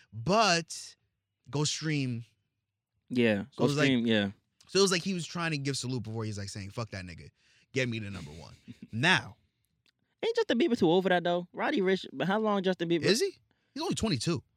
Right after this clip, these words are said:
Speaker 2: But I mean, like,
Speaker 1: He's young
Speaker 2: Justin
Speaker 1: as fuck.
Speaker 2: Bieber's f-, Baby came out, was, like, his first single. That came out ten years ago.
Speaker 1: I don't think he's used to not being the biggest deal in music when he drops music.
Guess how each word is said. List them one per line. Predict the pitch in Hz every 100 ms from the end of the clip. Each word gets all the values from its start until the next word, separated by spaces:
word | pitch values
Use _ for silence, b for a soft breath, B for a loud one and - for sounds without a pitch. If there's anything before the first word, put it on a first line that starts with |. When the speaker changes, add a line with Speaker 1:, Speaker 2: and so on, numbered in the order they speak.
| -
Speaker 2:
But | 160 226
I | 233
mean, | 240 233
like, | 196
Speaker 1:
He's | 185
young | 240
Speaker 2:
Justin | 240 196
Speaker 1:
as | 226
fuck. | 208
Speaker 2:
Bieber's | 190 151 123 123 - -
f-, | 127
Baby | 143 185 233 220
came | 190 185 175
out, | 165
was, | 160 151
like, | 156
his | 139
first | - 165 156
single. | 165 151
That | 165
came | 196 180
out | 160 - - _ -
ten | 190
years | 202 240
ago. | 131 104 104 _ _ _ _ _ _
Speaker 1:
I | 110
don't | 131
think | 131 127
he's | 127 107
used | 113 123 -
to | 107
not | 104 107 95 98
being | 107 104 95
the |
biggest | 92 107 101 95 - - _ _ _ _
deal | 120 113 87 82
in | - 101
music | 123 120 98 95
when | 95 95 92 90 _
he | 101
drops | 92 92 98 101
music. | 113 76